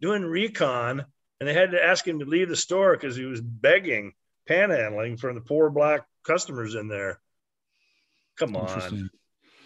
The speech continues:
Speaker 2: So
Speaker 1: Come on.
Speaker 2: I've, I've heard, I can't, can't, uh, validate this as being completely true,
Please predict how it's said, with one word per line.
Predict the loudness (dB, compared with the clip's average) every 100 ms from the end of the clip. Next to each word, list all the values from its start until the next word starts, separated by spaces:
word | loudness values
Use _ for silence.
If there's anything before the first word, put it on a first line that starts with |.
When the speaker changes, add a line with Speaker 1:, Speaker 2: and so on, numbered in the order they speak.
| _
Speaker 2:
So | -2 4 6 6
Speaker 1:
Come | 2
on. | -2 2
Speaker 2:
I've, | 2 2 0
I've | 0 0
heard, | 0 2 0
I | -2
can't, | -6 -2 -2 -2 -12 -20 _ _ _ _ _ _ _ _ _ _ _ -18
can't, | -4 -4 -4 -10 _
uh, | -8 -6 -8 -10 -10 -12 -10
validate | -4 -2 -2 -4 -8
this | -10 -10 -12
as | -12
being | -8 -8 -8 -12 _ _
completely | -16 -12 -12 -14 -14
true, | -16 -14 -14 -14